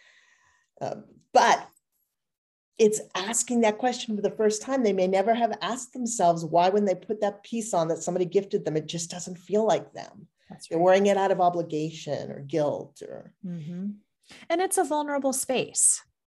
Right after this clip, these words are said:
Speaker 2: right?
Speaker 1: Oh, yes, of course.
Speaker 2: And having that, um, having that person, you or I, in this intimate space with them, right? Going through clothes and having these conversations. I,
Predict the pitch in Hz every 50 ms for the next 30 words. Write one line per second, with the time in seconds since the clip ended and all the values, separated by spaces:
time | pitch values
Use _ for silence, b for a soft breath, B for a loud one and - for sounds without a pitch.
0 | _ _ - - 196 214 233 233 220 202 175 156 156 156 151 160 175 185 196 190
1 | 190 165 147 143 - - - - - - - - - - 214 202 190 185 156 -
2 | - - - - - - - - - _ _ _ _ _ _ _ _ - 240 240
3 | 233 - - 277 294 302 311 311 285 269 226 208 196 180 180 180 180 170 - -
4 | - - - - _ _ _ _ _ _ _ _ _ - 202 190 180 180 180 175
5 | 170 170 170 170 170 170 160 - - - - 247 262 294 277 262 240 - - -
6 | - - 220 208 - - - 156 160 175 180 185 185 190 180 175 170 - - 165
7 | 160 160 160 160 - - - - 180 185 - _ - 196 190 190 185 180 - -
8 | - 208 208 208 - 196 175 165 - - - - - - 170 160 170 - - -
9 | 185 170 170 - - - 82 - - - 175 196 208 208 208 - _ _ - -
10 | 175 175 180 - 202 185 175 175 185 190 190 - - 175 170 - - - 175 170
11 | 170 170 175 175 175 175 170 - 156 170 165 156 151 165 165 185 180 175 175 175
12 | - - - 175 165 165 165 160 - - 160 151 156 - - 165 156 160 156 -
13 | 170 - - B B B B B B B B B B B B B B B B _
14 | _ _ - -